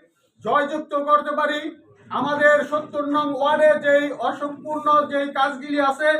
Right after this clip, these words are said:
আমরা গিয়া ইনশাল্লাহ তার কাছে যদি পেশ করি, ইনশাল্লাহ তার কাছ থেকে আমরা এই অসম্পূর্ণ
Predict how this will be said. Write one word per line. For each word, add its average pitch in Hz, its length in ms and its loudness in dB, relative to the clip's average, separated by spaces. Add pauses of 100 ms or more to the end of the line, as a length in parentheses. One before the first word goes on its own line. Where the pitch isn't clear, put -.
(420)
আমরা 277 340 0 (120)
গিয়া 285 180 0
ইনশাল্লাহ 294 680 -2 (380)
তার 262 300 -2
কাছে 294 200 -4 (100)
যদি 285 200 -10
পেশ 277 220 -4 (140)
করি, 294 200 0 (520)
ইনশাল্লাহ 294 680 -2
তার 277 320 -2
কাছ 294 220 -2
থেকে 277 220 -4
আমরা 277 300 0 (420)
এই 254 260 2
অসম্পূর্ণ 285 640 -4